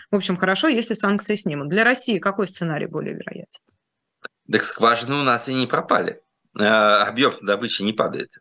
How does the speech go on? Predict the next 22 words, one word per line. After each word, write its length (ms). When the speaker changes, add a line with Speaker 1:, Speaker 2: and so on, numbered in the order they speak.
Speaker 2:
Э, 260
в 140
га-, 260
в 140
газовой 440
отрасли 280
он 120
существенно 460
снижается, 580
процент 320
на 120
двадцать. 440
Но 300
надо 240
понимать, 460
что 280
в 60
отличие 400
от 80
Венесуэлы 640
или 180
Ирана, 460